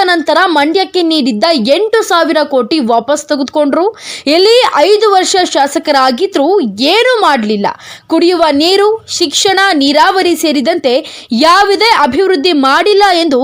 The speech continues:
ಶಾಸಕ ಪಿ ಎಂ ನರೇಂದ್ರ ಸ್ವಾಮಿ ಕಿಡಿಕಾರಿದರು. ಮಳವಳ್ಳಿ ತಾಲೂಕಿನ ಹಲಗೂರು ಹೋಬಳಿಯ ವಿವಿಧ ಗ್ರಾಮ ಪಂಚಾಯಿತಿಗಳಲ್ಲಿ ಲೋಕಸಭಾ ಚುನಾವಣೆಯ ಕಾಂಗ್ರೆಸ್ ಅಭ್ಯರ್ಥಿ ಸ್ಟಾರ್ ಚಂದ್ರು ಪರ ಚುನಾವಣಾ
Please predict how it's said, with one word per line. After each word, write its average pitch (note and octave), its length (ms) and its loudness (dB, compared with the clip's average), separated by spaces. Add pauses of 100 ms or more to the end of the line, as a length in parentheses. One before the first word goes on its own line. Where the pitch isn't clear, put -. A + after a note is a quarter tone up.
(360)
ಶಾಸಕ F#4 540 0
ಪಿ F4+ 160 4
ಎಂ G4 180 0
ನರೇಂದ್ರ F#4+ 460 0
ಸ್ವಾಮಿ F4 300 0 (180)
ಕಿಡಿಕಾರಿದರು. D#4 720 0 (1160)
ಮಳವಳ್ಳಿ A4 380 2 (120)
ತಾಲೂಕಿನ C#4 420 0 (140)
ಹಲಗೂರು D4+ 500 0
ಹೋಬಳಿಯ A#3+ 400 -2 (120)
ವಿವಿಧ C#4+ 280 -2 (180)
ಗ್ರಾಮ A#3 280 -2 (120)
ಪಂಚಾಯಿತಿಗಳಲ್ಲಿ A3+ 880 -4 (460)
ಲೋಕಸಭಾ F#4+ 560 0 (160)
ಚುನಾವಣೆಯ C4 600 -2 (180)
ಕಾಂಗ್ರೆಸ್ C4 420 0
ಅಭ್ಯರ್ಥಿ A#3 480 -2 (440)
ಸ್ಟಾರ್ F#4 440 0
ಚಂದ್ರು F4 380 0
ಪರ C#4 140 2 (200)
ಚುನಾವಣಾ C#4 540 0